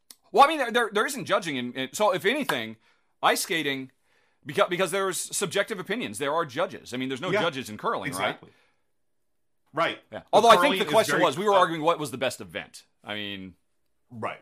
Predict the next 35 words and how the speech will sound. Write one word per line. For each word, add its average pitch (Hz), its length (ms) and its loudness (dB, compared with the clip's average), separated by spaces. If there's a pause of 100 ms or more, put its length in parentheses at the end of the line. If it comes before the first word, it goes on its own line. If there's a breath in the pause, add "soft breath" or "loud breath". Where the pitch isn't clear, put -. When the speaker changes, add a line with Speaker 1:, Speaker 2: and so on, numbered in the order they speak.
Speaker 1:
yeah. 110 160 -14 (180)
Speaker 2:
Right. 82 200 -18 (720)
Yeah, 139 280 0
like 151 240 -4
curling, 180 500 -4
I 131 120 -6
mean, 123 180 -10
it's 143 220 -8
literally, 127 640 -4
I 120 60 -6
mean, 113 140 -12
you 120 100 -10
see 135 260 -8
where 123 120 -6
the 104 100 -8
bullseye 104 420 -4
is, 95 240 -8
and 95 100 -12
it's - 140 -16
either 110 220 -8
in 127 200 -6
or 98 140 -2
out, 85 240 -6
Speaker 1:
Yeah. 110 140 -4
Speaker 2:
you 98 60 -4
know? 98 280 -6 (180 soft breath)
Whereas, 123 500 -4 (240)
you 131 100 -8
know, 110 100 -2
skating, 123 600 -6
yeah, 113 380 -4 (240)
how 139 240 -4
do 135 80 -6
you, 127 120 -8 (200)
uh, 107 260 -4